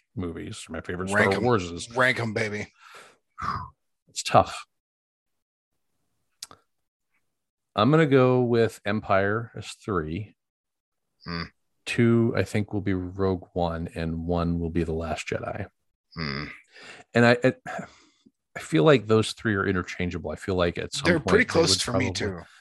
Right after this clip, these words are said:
Speaker 1: Yeah, they
Speaker 2: Yeah.
Speaker 1: would probably, like, flip at some point. But
Speaker 2: <clears throat>
Speaker 1: right now, as a parent,
Speaker 2: Mm.
Speaker 1: hearing Yoda say, you know, that, that your students, and, in, you know, for, for a parent,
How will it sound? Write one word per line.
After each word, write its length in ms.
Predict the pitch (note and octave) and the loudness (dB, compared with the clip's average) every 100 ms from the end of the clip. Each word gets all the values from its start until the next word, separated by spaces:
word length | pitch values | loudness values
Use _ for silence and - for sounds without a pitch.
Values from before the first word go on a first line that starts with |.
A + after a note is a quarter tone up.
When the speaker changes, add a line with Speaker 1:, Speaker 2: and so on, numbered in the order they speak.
| _ _ | _ _
Speaker 1:
Yeah, 220 | G2 F#2+ | 2 4
they 140 | F2 G2+ | 4 4
Speaker 2:
Yeah. 160 | F2+ D#2 | 2 2
Speaker 1:
would 60 | |
probably, 340 | B2+ A#2+ G#2 F#2 | 2 2 0 -4
like, 220 | F2 - | -6 -10
flip 380 | - G#2 G2+ B2 | -6 -4 -2 -4
at 100 | - | -4
some 220 | A#2 A#2+ | -4 -4
point. 240 | C3 B2+ | -4 0
But 160 | B2+ - | 0 0
Speaker 2:
<clears throat> 100 | - | 2
Speaker 1:
right 200 | F3 - | 2 4
now, 440 | A#2+ F#2 D#2+ E2 - | 2 2 0 -6 -6
as 200 | A2 G2+ | -4 -2
a 80 | G2 - - | -4 -6 -16
parent, 540 | - C3+ - - - - _ _ _ _ _ _ _ - | 0 0 0 -6 -20 -20 _ _ _ _ _ _ _ -8
Speaker 2:
Mm. 40 | |
Speaker 1:
hearing 580 | F2+ D3+ C#3+ C#3 C3 C3 | 2 6 6 6 4 2
Yoda 460 | A#2+ G#2+ A2 G#2+ G2 | 2 4 4 4 0
say, 500 | - F2+ F2 E2 E2 F2 | -2 -4 -2 -2 -6 -6
you 120 | F2+ | -4
know, 260 | F2 E2+ E2 | -2 -2 -2
that, 220 | F2 - _ | -4 -6 _
that 340 | F#2+ E2+ E2 - _ _ _ _ _ _ _ - | -4 -2 -4 -12 _ _ _ _ _ _ _ -10
your 260 | G#2 G#2+ | -2 0
students, 800 | A2+ - - C#3 - E2 - - - F#2+ | 0 -2 2 2 2 -2 -6 -8 -14 -8
and, 100 | F2+ | -4
in, 300 | F2+ F2+ - - | -4 -4 -6 -8
you 100 | F2+ | -6
know, 120 | E2+ | -8
for, 320 | - E2+ E2 _ | -8 -10 -10 _
for 140 | F2 | -10
a 40 | E2 | -6
parent, 480 | - C3 F#2 - | 2 4 4 0